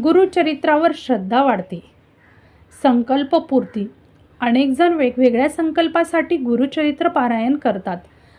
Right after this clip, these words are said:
आणि त्यांना यश मिळते, असे अनेक वाचकांचे म्हणणे आहे. आत्मिक शांती.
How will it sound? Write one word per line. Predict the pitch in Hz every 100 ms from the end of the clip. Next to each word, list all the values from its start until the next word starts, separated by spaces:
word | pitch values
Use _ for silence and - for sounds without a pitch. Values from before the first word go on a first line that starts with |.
| _
आणि | 285 349
त्यांना | 370 330 320 339
यश | 277 233 254 -
मिळते, | 226 196 180 - _ _ -
असे | 262 269 359 -
अनेक | 208 208 269
वाचकांचे | 294 262 277 269 254 254 330
म्हणणे | 330 220 196 240
आहे. | 247 190 180 - - - - - - _ _ _
आत्मिक | 254 262 - 320 330
शांती. | 320 262 196 190